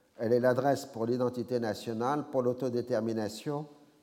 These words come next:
et l'édification de l'État palestinien indépendant. Fin de citation. À la mi-janvier,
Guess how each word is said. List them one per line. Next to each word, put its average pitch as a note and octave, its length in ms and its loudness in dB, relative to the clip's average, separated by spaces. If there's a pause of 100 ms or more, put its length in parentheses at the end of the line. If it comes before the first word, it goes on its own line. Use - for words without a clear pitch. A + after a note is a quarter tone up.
(120)
et A2+ 80 -2
l'édification B2 800 -2
de A#2+ 100 2
l'État A#2 260 2
palestinien A#2 600 -2
indépendant. G2+ 500 -4
Fin A2 180 -10
de G#2 60 -10
citation. G2+ 560 -6 (1700)
À A#2 100 2
la C3+ 140 4
mi-janvier, D3 760 2